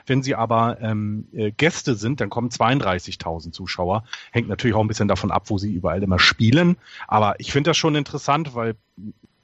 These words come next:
eigentlich denkt man ja dann auch, dass solche etwas schlechteren Teams dann gar nicht die Leute so ziehen, aber hier bei den Reds scheint es nicht so zu sein.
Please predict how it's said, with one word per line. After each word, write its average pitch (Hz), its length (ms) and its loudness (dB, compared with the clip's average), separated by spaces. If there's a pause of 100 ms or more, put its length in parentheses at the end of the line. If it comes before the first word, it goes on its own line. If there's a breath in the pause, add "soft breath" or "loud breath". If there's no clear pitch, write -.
eigentlich 127 360 -2
denkt 139 180 -2
man 127 100 -2
ja 123 100 2
dann 123 120 -2
auch, 117 80 -4
dass - 220 -10
solche 113 320 -4 (220 soft breath)
etwas 117 360 -4 (100)
schlechteren 127 720 0
Teams 131 280 -2
dann 113 120 0
gar 107 160 0
nicht 107 180 -4
die 113 60 -2
Leute 104 320 -2
so 101 100 -8
ziehen, 110 400 -4
aber 98 200 0
hier 104 160 0
bei 104 100 2
den 101 220 0
Reds 101 260 2
scheint 135 220 0
es - 100 -6
nicht 147 140 -4
so 78 120 -8
zu - 140 -14
sein. 73 260 -14